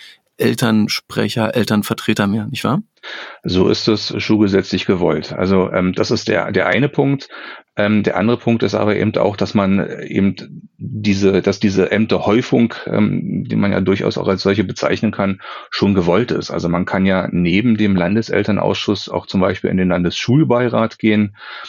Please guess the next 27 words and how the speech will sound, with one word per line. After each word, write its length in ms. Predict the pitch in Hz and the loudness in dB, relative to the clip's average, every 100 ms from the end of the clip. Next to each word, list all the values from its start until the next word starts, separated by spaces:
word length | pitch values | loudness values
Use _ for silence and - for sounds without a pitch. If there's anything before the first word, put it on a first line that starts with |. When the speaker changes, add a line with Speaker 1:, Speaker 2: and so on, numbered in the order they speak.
| - 101 | -8 -2
Speaker 2:
ähm, 300 | 95 95 82 | 0 2 0
wo 180 | 80 87 | -6 -4
das 220 | 90 - | -2 0
ein 80 | 92 | 0
Gremium 460 | 90 92 101 95 | 2 2 4 2
ist, 200 | 87 - | 0 -2
wo 140 | 90 95 | 0 0
sich 260 | 92 - | 0 -2
eben, 220 | 90 92 92 - | 0 0 0 -4
ähm, 240 | 92 92 | -4 -2
Schülerinnen, 760 | - - 113 104 98 95 95 95 | -2 0 2 2 2 4 4 2
äh, 220 | - 90 | -2 -2
Lehrkräfte, 880 | 92 95 - 98 - - 90 92 90 98 - | 0 0 0 -4 -2 0 2 2 0 -6 -6
Eltern, 680 | 95 98 107 98 92 92 87 - - - - _ | 0 0 0 0 2 2 0 -8 -18 -16 -18 _
ähm, 1080 | 95 90 92 90 - - - - - 98 - - | 0 2 2 0 -4 -10 -12 -10 -10 -10 -12 -2
I 160 | 113 | 0
H 120 | 110 | 2
K, 520 | 101 104 95 95 90 98 | 0 0 2 2 0 0
H 160 | 107 | 0
W 120 | 101 | 0
K, 580 | 95 98 92 90 87 - | -2 0 0 0 -2 -4
also 260 | - 101 90 | -4 -2 0
die 140 | - | 0
Handelskammer, 720 | 92 107 98 - 95 92 92 87 | 0 0 0 -2 0 2 0 0
die 120 | 92 | -2
Handwerkskammer, 800 | 107 - 90 - 95 90 90 - - - - - - | 0 -2 -4 -4 -2 0 0 -4 -14 -16 -16 -10 -2
ähm, 1300 | 90 87 90 92 50 - - - - - - - | 0 2 2 0 -4 -8 -8 -10 -12 -12 -14 -18